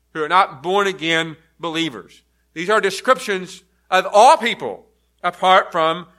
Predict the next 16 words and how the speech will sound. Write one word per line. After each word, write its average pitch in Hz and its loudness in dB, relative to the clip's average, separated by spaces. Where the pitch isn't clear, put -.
Jesus 175 -6
Christ 165 0
and 175 -8
his 151 -6
redeeming 160 -8
work 147 -4
in 139 -6
our 147 0
life. 185 4
So 156 -4
in 202 -4
these 240 -6
verses, 180 0
Paul 190 -2
explains 185 -2
the 175 -8